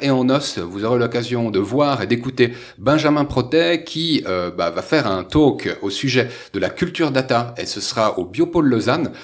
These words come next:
Ce sera pour l'association La Data qui fait la deuxième édition, euh, d'un événement qui s'est tenu pour la première fois l'année passée, euh, Nos données face à l'incertain. Ce sera le vingt-trois septembre, c'est un jeudi et c'est en mode after work que cette fois il aura lieu.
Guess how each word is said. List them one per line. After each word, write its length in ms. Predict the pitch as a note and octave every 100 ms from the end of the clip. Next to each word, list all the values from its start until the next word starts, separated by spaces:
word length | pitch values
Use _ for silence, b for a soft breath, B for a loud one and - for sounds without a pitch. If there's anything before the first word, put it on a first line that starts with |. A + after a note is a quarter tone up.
| B
Ce 140 | - G#2
sera 160 | -
pour 120 | -
l'association 520 | B2 A#2+ A#2+ A2+ - F#2+
La 100 | A2+
Data 360 | B2+ C3 B2+
qui 140 | B2 -
fait 160 | G2
la 100 | F2+
deuxième 520 | F2+ C#3+ D#3 C#3+ C#3+
édition, 440 | G#2+ A#2 A#2+ B2 A2+ B B -
euh, 160 | F2+ E2
d'un 200 | C3+ E3
événement 440 | C3 B2 D3+ G#3
qui 160 | G3+ G#2+
s'est 220 | G2+ G2
tenu 300 | A#2+ A#2+ A#2+
pour 120 | G2+
la 80 | F2
première 320 | - C#3+ C3+
fois 200 | - G2
l'année 200 | A2+ D3
passée, 400 | - G2+ D3+ F3+ B B -
euh, 160 | F2+
Nos 180 | F2+ F#2
données 360 | F#2+ D3+ F3 E3
face 280 | - D#3 C3
à 40 |
l'incertain. 520 | A#2 A2 F#2+ - D#3+ -
Ce 120 | G2+
sera 220 | - F#2+
le 80 | E2
vingt-trois 480 | E2+ D3+ D#3 - C#3
septembre, 500 | A#2+ - E3 F#3 C#3
c'est 180 | -
un 120 | C#3+ D3+
jeudi 420 | B2 A2+ D3+ B B B
et 60 | A2+
c'est 200 | G3 G3
en 80 | F3
mode 200 | G#3 -
after 300 | E3 - D#3+
work 380 | B2 B2+ - -
que 80 | G#2
cette 160 | G#2+
fois 160 | - G#2
il 60 | G2
aura 100 | F#2
lieu. 220 | F#2 A#2+